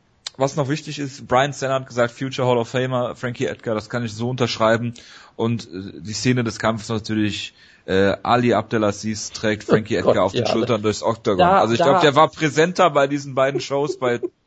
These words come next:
Speaker 1: <laughs> bei, äh, tough zweiundzwanzig Finale und bei der Fight Pass Show,
Speaker 2: Ja.
Speaker 1: als Dana White jemand sein
Speaker 2: Also
Speaker 1: kann.
Speaker 2: ich bin ja riesengroßer Fan von Frankie Edgar, aber das hat mir den Sieg echt ein bisschen vermiest, muss ich sagen.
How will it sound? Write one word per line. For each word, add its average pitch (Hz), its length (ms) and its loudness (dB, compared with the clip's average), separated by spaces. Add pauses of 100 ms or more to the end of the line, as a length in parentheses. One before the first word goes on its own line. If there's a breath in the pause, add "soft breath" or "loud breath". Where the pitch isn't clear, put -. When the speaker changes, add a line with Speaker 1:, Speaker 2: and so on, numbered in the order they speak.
Speaker 1:
<laughs> - 400 -14
bei, 120 320 2
äh, 92 140 -4
tough 135 340 -4
zweiundzwanzig 127 720 -6
Finale 123 420 -2
und 127 220 -10
bei 117 380 4
der 110 180 -2
Fight 117 240 -2
Pass 113 240 -2
Show, 117 200 0
Speaker 2:
Ja. 107 40 2
Speaker 1:
als 95 220 -2
Dana 104 280 -2
White 101 200 0
jemand 107 260 -4
sein 92 180 0
Speaker 2:
Also 127 140 -2
Speaker 1:
kann. 156 100 -6
Speaker 2:
ich - 140 -8
bin 170 160 0
ja 147 160 2
riesengroßer 139 560 -2
Fan 131 240 -4
von 135 140 -8
Frankie 120 280 -6
Edgar, 123 240 -2
aber 127 140 2
das 139 200 0
hat 170 100 -2
mir 143 80 -2
den 120 160 0
Sieg 120 200 -4
echt 120 220 -8
ein 113 60 -8
bisschen 104 200 -14
vermiest, 95 420 -12
muss 98 120 -14
ich 92 80 -18
sagen. 98 240 -16